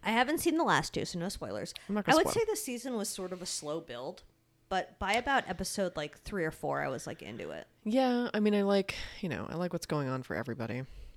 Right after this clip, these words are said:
Speaker 1: Yeah,
Speaker 2: And she,
Speaker 1: it's
Speaker 2: you know,
Speaker 1: fun.
Speaker 2: she's releasing her. She's trying to push her away as, like,
Speaker 1: Yeah.
Speaker 2: you know, whatever, in her own way.
Speaker 1: Emotions. Oh, wait, I just remembered another good boy. I graduated from physical therapy this week.
Speaker 2: Oh my God.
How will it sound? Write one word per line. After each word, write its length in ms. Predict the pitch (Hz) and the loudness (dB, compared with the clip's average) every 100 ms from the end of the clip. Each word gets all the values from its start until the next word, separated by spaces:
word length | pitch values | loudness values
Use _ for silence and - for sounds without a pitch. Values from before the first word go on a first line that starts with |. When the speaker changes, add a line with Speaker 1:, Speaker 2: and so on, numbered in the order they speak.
| - | -4
Speaker 1:
Yeah, 80 | 170 | 0
Speaker 2:
And 80 | - | 4
she, 120 | 208 | 4
Speaker 1:
it's 80 | 208 | 6
Speaker 2:
you 60 | |
know, 80 | 208 | 6
Speaker 1:
fun. 60 | 170 | 6
Speaker 2:
she's 260 | - 196 | 6 4
releasing 540 | 185 185 143 139 143 135 | 6 4 4 0 -4 -4
her. 340 | 143 127 135 | -4 -4 -4
She's 220 | 143 156 147 | -4 -2 -2
trying 220 | - 160 | 0 0
to 100 | 151 _ | -2 _
push 280 | - 151 143 | 2 2 4
her 100 | 160 | 2
away 460 | 151 127 127 117 120 | 2 2 0 0 -2
as, 200 | 131 - | -2 -2
like, 200 | 131 120 | -2 -2
Speaker 1:
Yeah. 60 | 113 233 - - | -8 -14 -10 -4
Speaker 2:
you 60 | |
know, 220 | 139 - 143 - _ _ _ _ | -2 -4 -6 -12 _ _ _ _
whatever, 480 | - 139 120 123 127 - - - - - - _ | -4 -2 -2 -2 -4 -8 -18 -16 -14 -16 -20 _
in 120 | 156 | 0
her 200 | 156 147 147 | 4 4 4
own 200 | 143 135 | 4 2
way. 160 | 123 | 0
Speaker 1:
Emotions. 200 | 120 139 - - - - - _ _ - - - | 0 -2 -6 -14 -16 -20 -20 _ _ -16 -2 6
Oh, 120 | 330 508 480 | 8 10 10
wait, 100 | 196 | 8
I 80 | |
just 180 | 233 262 | 6 6
remembered 280 | 311 294 302 | 2 4 6
another 320 | 294 202 240 | 6 6 4
good 220 | 247 320 269 | 4 2 6
boy. 420 | 190 165 127 196 _ _ _ _ _ _ _ _ _ _ _ _ _ | 6 6 2 -4 _ _ _ _ _ _ _ _ _ _ _ _ _
I 100 | 202 | 6
graduated 680 | 208 185 208 247 233 185 196 | 6 8 8 8 6 6 2
from 140 | - 214 | 2 0
physical 360 | 190 - 240 | 0 0 -2
therapy 420 | - 294 302 - 190 | 2 4 4 4 2
this 240 | 175 - | 0 0
week. 180 | 147 143 | -4 8
Speaker 2:
Oh 140 | 190 196 | 10 10
my 180 | 196 | 10
God. 180 | 185 - | 6 2